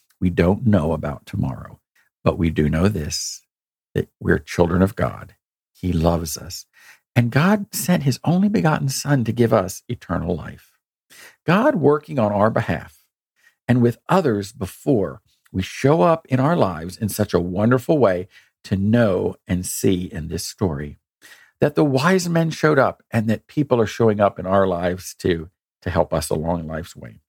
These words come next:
As we walk into the future this next week, into a new year, twenty twenty-one, let us be known as those who believe in Jesus Christ as our Savior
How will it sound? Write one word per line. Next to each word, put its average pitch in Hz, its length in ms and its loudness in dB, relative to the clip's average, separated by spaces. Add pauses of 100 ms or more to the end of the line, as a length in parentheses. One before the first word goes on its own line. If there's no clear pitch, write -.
(560)
As 160 200 0
we 165 100 2
walk 185 400 4
into 359 200 -4
the 294 120 0
future 107 840 -2 (420)
this 110 280 0
next 107 300 -2
week, 76 240 -10 (640)
into 110 300 0
a 78 60 0
new 92 220 4
year, - 440 -8 (180)
twenty 98 380 2
twenty-one, 85 640 -4 (840)
let 151 220 2
us 214 320 -2
be 113 140 2
known 80 480 -6 (100)
as 92 280 -2
those 135 380 2
who 113 100 0
believe 101 540 2
in 156 120 0
Jesus 127 420 -2
Christ 85 460 -4
as 92 100 -2
our 98 140 4
Savior 80 540 -10